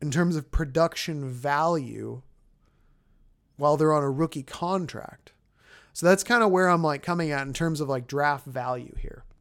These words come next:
The next pick, one oh one, was Cameron Latu. And this kinda brings me to another point, which is positional value. Again, like,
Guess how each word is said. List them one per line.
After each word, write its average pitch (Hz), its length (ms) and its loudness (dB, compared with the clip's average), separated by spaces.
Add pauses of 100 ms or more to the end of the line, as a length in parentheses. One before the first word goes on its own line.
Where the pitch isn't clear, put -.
(1300)
The 170 80 0
next 220 260 2
pick, 320 200 -2
one 208 220 2
oh 196 80 4
one, 165 240 0
was 165 120 0
Cameron 170 420 -2
Latu. 156 600 0 (420)
And 170 220 -2
this 220 160 2
kinda 320 280 -2
brings 170 440 -2
me 165 240 -2
to 175 280 -2
another 147 300 -2
point, 220 320 -4
which 160 160 -2
is 160 140 -2
positional 160 540 -4
value. 185 420 2
Again, 165 400 0
like, 123 200 -6